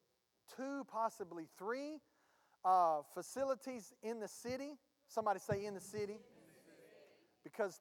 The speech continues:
Speaker 1: the church should be for the city, not the city for the church. Some of you got that, some of you didn't. We'll announce that later. Anyway, so we're looking at three places downtown.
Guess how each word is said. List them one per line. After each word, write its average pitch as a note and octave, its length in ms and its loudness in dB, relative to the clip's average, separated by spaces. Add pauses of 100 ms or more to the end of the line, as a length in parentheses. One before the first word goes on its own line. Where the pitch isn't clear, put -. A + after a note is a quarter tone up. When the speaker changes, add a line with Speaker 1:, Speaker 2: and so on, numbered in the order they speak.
Speaker 1:
the E3+ 80 -2
church G#3+ 380 -2 (400)
should F3+ 240 -18
be F#3 120 -8
for F3+ 160 -6
the D3+ 100 -10
city, G3+ 480 -6 (1040)
not F3+ 240 -2
the E3 80 -14
city F#3 460 -10
for F3 100 -10
the E3 100 -10
church. G3 560 -8 (1040)
Some F3+ 120 -10
of D#3+ 120 -14
you D3+ 120 -16
got D#3 200 -4
that, D3+ 160 -8 (140)
some D#3 180 -18
of D3+ 80 -16
you C#3+ 60 -18
didn't. D3 220 -12
We'll D3+ 180 -10
announce D3+ 320 -14
that D#3+ 140 -10
later. C#3+ 240 -10 (600)
Anyway, F3+ 320 0 (1200)
so - 140 2
we're A3+ 160 4
looking B3+ 240 4
at - 140 -8
three B3+ 160 -4
places A3+ 420 -2
downtown. G#3+ 560 -2